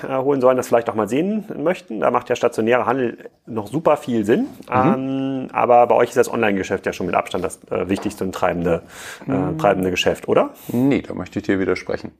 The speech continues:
Speaker 1: Ja?
Speaker 2: Also für uns ist, ähm, Online ein wichtiger Kanal, um mit dem Kunden in Kontakt zu kommen. Ähm, in dem Moment, wo wir einen Markt relativ stark mit Filialen erschlossen haben, geht ein sehr, sehr hoher Anteil unseres Umsatzes stationär.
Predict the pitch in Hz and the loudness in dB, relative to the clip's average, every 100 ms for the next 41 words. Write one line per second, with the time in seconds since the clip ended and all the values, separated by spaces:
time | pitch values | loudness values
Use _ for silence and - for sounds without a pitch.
0 | - 101 - 92 85 - - 117 156 175 | -4 -2 0 -2 -2 0 2 2 2 0
1 | 123 110 - - - 107 104 107 107 104 | -2 -2 -8 -14 0 2 2 0 -6 -10
2 | - - - 117 113 110 101 107 - 101 | -20 -12 0 4 6 4 2 2 2 2
3 | 92 - 92 92 165 151 110 107 107 - | 2 0 2 4 2 0 -4 -4 -6 -4
4 | 120 107 98 98 - 110 - 202 214 262 | -4 -6 -6 -6 -4 -4 -4 -2 -2 -4
5 | _ _ _ _ _ _ _ - - - | _ _ _ _ _ _ _ -20 -14 -2
6 | 104 104 104 110 107 - - 120 135 143 | 2 2 2 0 0 -4 0 2 4 2
7 | 127 123 131 110 110 110 107 107 113 - | 0 0 -2 0 0 0 2 2 2 0
8 | 117 110 104 104 - 107 110 117 - 107 | 2 2 2 -6 2 2 2 -2 -4 2
9 | 101 101 101 104 101 113 147 131 131 131 | 4 2 0 -2 -2 0 0 2 2 0
10 | - - - - - 113 110 - - 90 | -8 -20 -20 -20 2 2 2 -2 -2 -2
11 | 95 92 - 92 104 104 95 104 - 92 | -2 -6 -4 2 4 4 4 2 2 0
12 | - 87 87 87 85 - 90 85 80 - | 0 0 -2 -6 -8 -8 -8 -6 -6 -8
13 | 80 - - _ - - 82 - 82 71 | -14 -14 -18 _ -20 -12 -10 -6 -6 -6